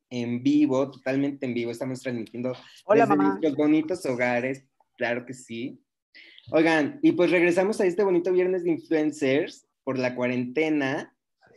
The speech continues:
Speaker 1: y tenemos aquí a la Fred, no soy tan santa.
Speaker 2: Hola.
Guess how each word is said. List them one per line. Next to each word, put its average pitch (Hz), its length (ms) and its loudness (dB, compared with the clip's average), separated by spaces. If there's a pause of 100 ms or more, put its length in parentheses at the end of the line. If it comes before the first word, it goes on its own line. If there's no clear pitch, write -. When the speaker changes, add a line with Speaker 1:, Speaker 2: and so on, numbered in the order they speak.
(140)
Speaker 1:
y 127 80 -6
tenemos 135 280 -2
aquí 127 220 -6
a 127 60 -2
la 127 320 -4
Fred, 139 480 0
no 139 120 0
soy 123 220 -8
tan 117 240 -8
santa. 139 720 -4
Speaker 2:
Hola. 147 560 4